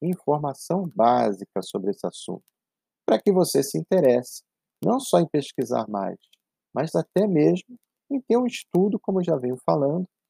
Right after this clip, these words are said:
um estudo da Bíblia, para que você tire as suas dúvidas, para que você tenha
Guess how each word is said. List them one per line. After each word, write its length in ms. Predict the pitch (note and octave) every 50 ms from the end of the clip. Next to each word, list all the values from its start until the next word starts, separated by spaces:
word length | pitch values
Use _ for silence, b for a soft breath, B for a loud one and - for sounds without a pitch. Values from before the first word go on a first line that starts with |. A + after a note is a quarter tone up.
| _ _ -
um 60 | G#3+
estudo 460 | G3 - - - - C#3 D3 D3+ D#3+
da 120 | D#3 F#3+
Bíblia, 440 | F#3 C3+ A#2+ B2 C#3 C3+ - - - - _ _ _ _ _ _ _ _ _
para 140 | - C#3 -
que 100 | - D3
você 300 | D3 D3 D3 - D3+ C#3+
tire 420 | - - - D3 F3+ G3+ D3+ B2+
as 80 | A2 -
suas 200 | - A#2+ G#2+ G2 - _
dúvidas, 580 | - C3 D#3 D3 A#2 - F2 - - - _ _ _ _ _ _ _ _ _ _
para 140 | B2 B2+ C3+
que 140 | - - C#3+
você 640 | D#3 D#3+ D3 - - - C#3 C3+ C#3 C#3+ D#3 F3+ - _ _ _ _ _ _ _ _ _ _ -
tenha 420 | C#3 D3+ E3+ F3+ G3 G#3 F#3+